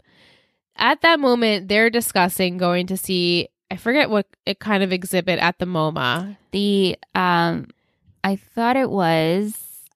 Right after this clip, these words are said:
Speaker 2: Tim Burton.
Speaker 1: Tim Burton. It was Tim Burton. You're
Speaker 2: Mm-hmm.
Speaker 1: absolutely right. Uh, and he's like, "Yeah, I'm totally down." But at that moment, he gets a text from Serena saying she's on her way home from the airport.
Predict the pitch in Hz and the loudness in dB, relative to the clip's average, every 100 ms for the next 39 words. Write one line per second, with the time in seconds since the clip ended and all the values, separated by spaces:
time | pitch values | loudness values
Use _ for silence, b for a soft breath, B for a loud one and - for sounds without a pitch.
0 | _ - 202 180 175 180 - 285 370 - | _ -10 -8 -6 -6 -6 -4 0 2 4
1 | 302 220 - 349 466 440 415 381 370 320 | 0 0 -2 0 0 -2 -4 0 0 0
2 | 240 262 359 359 339 339 330 302 233 185 | -2 -2 0 0 -2 -4 -4 -2 -4 -6
3 | _ _ b b b b - 226 226 226 | _ _ b b b b 0 2 2 0
4 | 240 240 233 277 349 320 269 262 240 208 | -4 -4 -4 0 2 2 0 -6 -4 -4
5 | 202 226 220 220 214 - 202 208 - _ | -2 0 0 -2 -4 -2 0 0 -2 _
6 | _ - 196 190 202 262 349 254 233 233 | _ 0 2 2 0 0 2 0 0 -2
7 | 208 196 190 208 190 - 196 - - 185 | -2 -2 -2 -6 -6 -2 -4 -4 -8 -6
8 | - 196 185 185 - 180 185 - 190 - | -6 -6 -4 -4 -6 -6 -6 -4 -4 -2
9 | 180 185 175 170 160 165 165 160 156 151 | -4 -4 -4 -4 -4 -8 -6 -8 -6 -6
10 | 190 190 190 202 - - | -2 -2 -2 -8 -8 -10